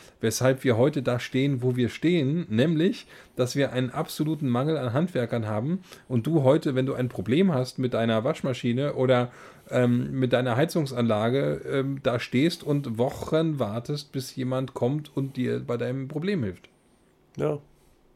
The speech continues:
Speaker 2: Und es gibt nicht für alles ein aussagekräftiges YouTube-Tutorial.
Speaker 1: Das stimmt, das stimmt. Vieles kannst du bei YouTube machen,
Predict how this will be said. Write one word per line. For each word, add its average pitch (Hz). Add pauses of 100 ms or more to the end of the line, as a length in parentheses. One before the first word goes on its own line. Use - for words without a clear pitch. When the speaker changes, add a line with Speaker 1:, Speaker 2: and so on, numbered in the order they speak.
(520)
Speaker 2:
Und 127
es 117
gibt -
nicht 104
für 95
alles 117
ein 104 (420)
aussagekräftiges 113
YouTube-Tutorial. 113 (280)
Speaker 1:
Das 131
stimmt, 240 (260)
das 120
stimmt. 175 (720)
Vieles 165
kannst 151
du 147
bei 135
YouTube 135
machen, 165